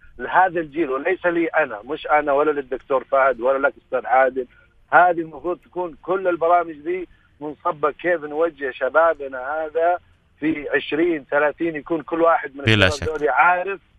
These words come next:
Speaker 1: بالضبط يبغى يكون نجار، يبغى يكون مهندس معماري، يبغى يكون، آه، مخرج سينمائي، وت-، يعني ال-، ال-، ال-، ال-، ال-، ال-، المهارات الم-، ال-، ال-، المرنة هذه موجودة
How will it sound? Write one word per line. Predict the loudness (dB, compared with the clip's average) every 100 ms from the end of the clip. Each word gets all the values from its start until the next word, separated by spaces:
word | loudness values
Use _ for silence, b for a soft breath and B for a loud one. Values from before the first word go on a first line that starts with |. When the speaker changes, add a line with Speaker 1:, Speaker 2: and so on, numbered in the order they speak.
| _ _ _
Speaker 1:
بالضبط | -4 -4 -6 -2 -2 -2
يبغى | -10 -10 -12
يكون | -10 -10
نجار، | -10 -8 0 4 4 2
يبغى | -4 -10
يكون | -10 -8
مهندس | -6 -6 -10 -12
معماري، | -10 -2 2 4 2 0 -4 b b -8
يبغى | -2 -2
يكون، | 0 -4 -2 0
آه، | 2 2 0
مخرج | -2 -4 -2 -2 -4 -4
سينمائي، | -6 -4 0 4 4 2 -2 -4 b b b
وت-، | -2 -2 -4
يعني | -6 -4 -4 -4
ال-، | -6 -2
ال-، | -2 0
ال-، | -6 -6
ال-، | -6 -4 -4 -6 b b b -4
ال-، | -4 -4 -2
ال-، | -2 -2 -4 -6 -6
المهارات | -2 2 4 6 4 0
الم-، | -4 -4
ال-، | -4 -6 -8 -8
ال-، | -8 -8
المرنة | -8 -8 0 0 2 -4
هذه | -4 0 0 -2
موجودة | -4 -2 2 2 2 -2